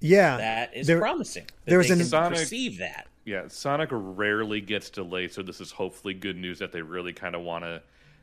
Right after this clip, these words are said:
Speaker 3: get it to where it needs to be. And I think this is also good news in that it shows that Sega does not need to rely a hundred percent on Sonic, that, you know, they can just say,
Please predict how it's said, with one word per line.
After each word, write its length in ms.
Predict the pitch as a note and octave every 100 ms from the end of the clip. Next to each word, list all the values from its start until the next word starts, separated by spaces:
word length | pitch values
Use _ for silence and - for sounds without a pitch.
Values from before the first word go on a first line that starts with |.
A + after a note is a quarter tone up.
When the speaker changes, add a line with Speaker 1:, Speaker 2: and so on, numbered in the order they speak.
| -
Speaker 3:
get 140 | B2 B2+
it 100 | A#2+
to 80 | A2
where 140 | A2+
it 60 | G#2+
needs 300 | G#2 G#2 -
to 100 | G#2+
be. 160 | G2+
And 100 | A2
I 60 | G#2
think 240 | G2 C#3+
this 200 | B2+ A#2+
is 180 | G2 F#2
also 280 | G2+ G2 A2+
good 220 | G2 G#2
news 240 | G2 G2+ G2
in 100 | F#2+
that 160 | F#2+
it 100 | G2+
shows 360 | - G#2+ G2+ F#2
that 340 | G2 F2 F2+ - _ _ _ _ -
Sega 340 | - B2+ C3+
does 180 | A#2+ G#2+
not 240 | G#2+ A2
need 200 | G#2+ G#2+ -
to 100 | G2
rely 520 | F2+ E2 E2+ E2+ F2+
a 120 | E2+
hundred 220 | F2 F2
percent 320 | E2+ F2 F2+
on 120 | E2 D#2+
Sonic, 440 | - E2+ E2 E2+
that, 240 | F2+ F2
you 80 | F#2+
know, 160 | F2+ D#2+
they 120 | G2 F#2
can 120 | F2+
just 160 | E2+
say, 220 | - F#2+